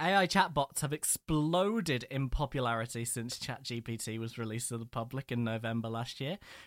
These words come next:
Quickly embedded into Microsoft's Bing search engine and then followed by Google's own version, Bard. While revolutionizing many areas of work and life, the models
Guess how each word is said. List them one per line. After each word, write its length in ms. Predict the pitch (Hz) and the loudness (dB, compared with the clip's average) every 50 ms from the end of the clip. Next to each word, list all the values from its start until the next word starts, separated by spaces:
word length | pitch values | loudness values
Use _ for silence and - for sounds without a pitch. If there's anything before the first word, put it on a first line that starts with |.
| _ - | _ -2
Quickly 320 | 320 339 - - 269 269 | -2 -2 0 2 4 6
embedded 400 | 247 208 180 233 - 240 247 214 | 6 6 6 6 6 6 6 6
into 260 | 208 185 170 - 175 | 6 4 4 4 4
Microsoft's 580 | 170 175 190 185 - - 160 - 185 160 139 127 | 4 6 6 4 4 2 2 2 2 2 2 -2
Bing 400 | 139 135 202 202 190 180 175 170 | -2 2 2 4 6 6 6 6
search 520 | 151 - - - 175 175 185 190 165 - | 6 4 4 6 6 6 6 4 4 2
engine 360 | 180 180 180 185 170 170 180 175 | 4 6 6 6 6 6 4 4
and 140 | 165 160 | 6 4
then 140 | 156 151 147 | 4 2 2
followed 340 | - - 170 165 160 151 147 | 2 2 4 6 6 4 4
by 160 | 143 143 139 | 4 4 4
Google's 480 | 147 139 147 147 147 139 139 139 135 135 | 4 4 4 4 4 4 2 2 2 4
own 300 | 135 135 135 131 127 123 | 4 4 4 4 2 2
version, 500 | 131 131 131 131 123 123 127 120 120 113 | 2 2 2 2 2 2 2 2 2 2
Bard. 720 | 117 123 120 120 120 117 110 107 107 107 107 123 135 - - - - - - - - - - _ | 2 2 2 4 4 2 2 2 2 0 0 -2 -4 -8 -12 -16 -20 -20 -20 -20 -20 -20 -18 _
While 320 | - 151 165 185 196 180 | 6 8 10 10 10 10
revolutionizing 960 | 165 226 262 269 233 240 262 277 262 - 214 214 190 185 175 160 160 170 170 | 8 8 8 8 6 6 4 4 4 4 6 6 6 6 6 6 6 6 6
many 240 | 196 240 254 269 262 | 6 6 6 4 4
areas 400 | 233 233 220 208 196 190 160 170 | 4 4 4 6 6 4 4 2
of 100 | 160 160 | 0 2
work 320 | 175 175 170 160 156 - | 6 6 6 6 6 4
and 140 | 160 151 147 | 4 4 4
life, 260 | 143 135 135 135 - | 4 4 4 2 0
the 80 | - 147 | 2 4
models 540 | 151 175 190 185 156 143 139 143 139 - | 6 6 6 6 4 2 2 2 0 -2